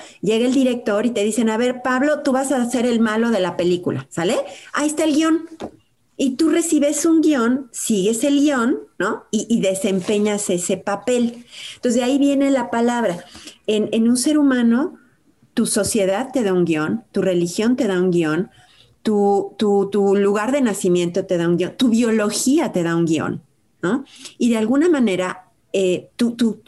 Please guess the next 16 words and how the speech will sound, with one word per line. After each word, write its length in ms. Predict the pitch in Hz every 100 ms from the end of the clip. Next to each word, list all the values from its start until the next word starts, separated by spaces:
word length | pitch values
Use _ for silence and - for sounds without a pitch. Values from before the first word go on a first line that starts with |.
| -
como 240 | 254 208
lo 100 | 180
vas 260 | 185 208 -
siguiendo, 800 | 214 190 190 214 196 180 139 143 _ _ -
¿ok? 200 | 156 196 254 269 - - _
Entonces, 380 | - 226 226 -
lo 220 | 214 202
que 80 | 240
nosotros 400 | 220 269 277 294
queremos 340 | 277 254 254
en 140 | 254 233
semiología 760 | 240 226 214 214 - 208 196 -
es 180 | 185
que 140 | - 190
seas 320 | - 190 190
libre 500 | 226 247 202 180 233